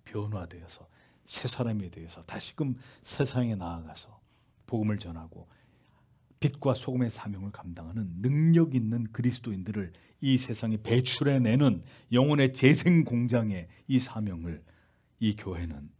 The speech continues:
주님 오실 때까지 감당해 나가는 교회가 되어야 합니다. 우리는 이렇게 가만히 쓰러져 있는, 있어야 될 자들이 절대로 아닙니다. 앞을 향해서 나아가야 합니다.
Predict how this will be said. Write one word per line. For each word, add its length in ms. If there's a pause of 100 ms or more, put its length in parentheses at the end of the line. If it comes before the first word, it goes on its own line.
(240)
주님 280
오실 240
때까지 520 (400)
감당해 500
나가는 420
교회가 460 (140)
되어야 340
합니다. 360 (520)
우리는 280
이렇게 300
가만히 920
쓰러져 440
있는, 260 (240)
있어야 320
될 140
자들이 500 (140)
절대로 600 (200)
아닙니다. 580 (1700)
앞을 360
향해서 360
나아가야 440
합니다. 340